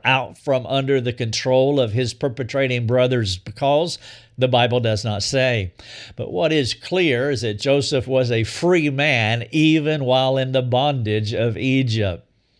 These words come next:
the place his sinful brothers sent him. And though they were not free from their crimes,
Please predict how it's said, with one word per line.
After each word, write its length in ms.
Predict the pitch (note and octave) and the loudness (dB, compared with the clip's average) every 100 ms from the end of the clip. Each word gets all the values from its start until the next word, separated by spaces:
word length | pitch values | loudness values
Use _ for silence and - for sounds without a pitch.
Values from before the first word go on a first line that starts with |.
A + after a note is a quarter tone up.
| _ - | _ -6
the 220 | C3+ B2+ | -2 0
place 340 | C#3 D3 C#3 | 2 2 2
his 180 | C#3+ A2+ | 0 0
sinful 420 | C#3+ C3 A2+ A#2 | -2 -2 -2 -2
brothers 500 | A2 A#2+ A#2 A2 G#2 | 0 2 2 0 -4
sent 320 | - A#2 G#2 | -2 -4 -6
him. 540 | - B2+ A#2+ A2 F#2+ F2 - - - - - | -8 -6 -4 -4 -6 -14 -20 -18 -16 -14 0
And 220 | D3+ C#3+ | 0 2
though 280 | C#3 B3 G#3+ | 6 6 6
they 340 | C3 B2+ G3 D#4+ | 4 2 4 4
were 180 | C#4 | 2
not 260 | D3+ A#2+ G2 | 2 0 -2
free 540 | - B2+ G#2+ G2+ G#2+ - | -6 -2 -2 -2 -6 -8
from 220 | - D3 | 0 2
their 180 | C3+ C3 | 4 2
crimes, 840 | B2 C#3+ B2 A2 A#2+ D#3+ A3 - | 0 -2 0 -2 -4 -8 -10 -12